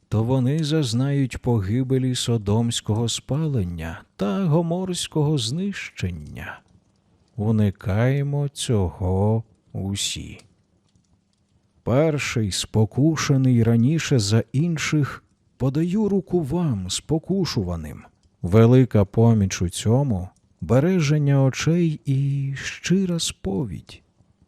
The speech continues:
Не будьмо безсоромними навіть самі із собою, бо й тут чигає смерть, про яку тим, хто цього не відає, навіть не треба знати. Усі повинні берегти себе,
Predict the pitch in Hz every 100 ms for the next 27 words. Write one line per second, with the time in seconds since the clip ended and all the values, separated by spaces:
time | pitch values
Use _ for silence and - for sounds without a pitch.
0 | _ - 98 113 131 147 120 120 101 113
1 | - 117 110 127 139 127 120 110 107 123
2 | 113 - - 107 107 120 110 - 117 98
3 | 107 135 98 113 - 127 151 - 214 202
4 | - 170 135 175 165 156 - 165 170 156
5 | - 147 139 143 147 - 156 175 143 -
6 | 135 - 120 139 135 110 107 190 170 165
7 | 165 156 101 139 160 151 135 135 - 131
8 | 127 123 113 110 113 90 - - - _
9 | _ _ 101 107 120 - 185 170 160 139
10 | 143 156 147 143 113 127 135 - - 127
11 | 127 - 120 110 101 85